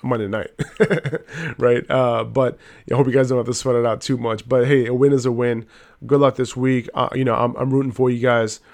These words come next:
uh, and, and let me know. You know, let me know what happens. I, I really wanna know. Just keep in touch on Instagram and all that.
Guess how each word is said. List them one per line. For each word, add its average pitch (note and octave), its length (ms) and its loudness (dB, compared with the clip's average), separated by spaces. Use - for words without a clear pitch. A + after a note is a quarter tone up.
uh, A2+ 400 4
and, B2+ 160 2
and C3+ 180 0
let D3+ 100 2
me D#3+ 80 2
know. E3+ 240 0
You C3 100 0
know, A#2+ 60 2
let B2+ 120 2
me D3 60 2
know D3 100 2
what C3+ 140 2
happens. - 460 -4
I, A2+ 160 -2
I - 60 -6
really B2 200 0
wanna A#2 180 0
know. A#2+ 180 0
Just A2 200 -6
keep C3 160 -6
in B2+ 60 -4
touch A#2+ 220 -2
on A#2+ 80 -2
Instagram A#2 360 -4
and A2+ 100 -4
all G#2+ 140 0
that. A2 280 -2